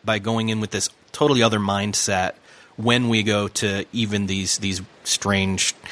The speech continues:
uh, you know, nightclub, <laughs> so to speak, networking events, right?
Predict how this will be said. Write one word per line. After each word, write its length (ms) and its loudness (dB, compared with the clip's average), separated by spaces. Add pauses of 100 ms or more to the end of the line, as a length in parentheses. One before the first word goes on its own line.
(440)
uh, 320 4
you 100 0
know, 140 0
nightclub, 680 0
<laughs> 20 -2
so 200 2
to 120 2
speak, 480 -2 (340)
networking 720 -2 (120)
events, 560 -2
right? 320 -2